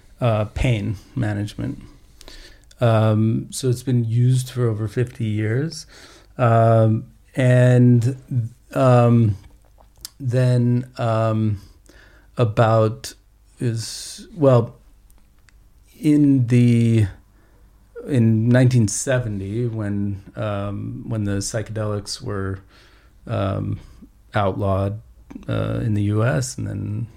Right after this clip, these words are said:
elsewhere, um, many of the people that were working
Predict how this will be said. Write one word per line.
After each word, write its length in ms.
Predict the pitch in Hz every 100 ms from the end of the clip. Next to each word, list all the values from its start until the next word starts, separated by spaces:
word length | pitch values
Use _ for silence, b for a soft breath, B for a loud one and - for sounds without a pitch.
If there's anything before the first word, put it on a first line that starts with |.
| - -
elsewhere, 580 | 104 - - 98 98 - b b b b b b - -
um, 640 | 123 113 110 104 104 127 _ _ _ _ -
many 400 | 135 131 135 151
of 120 | 131
the 80 | 113
people 280 | 101 127 123
that 160 | 107 113
were 220 | 107 104
working 880 | 127 110 135 135 - 110 101 104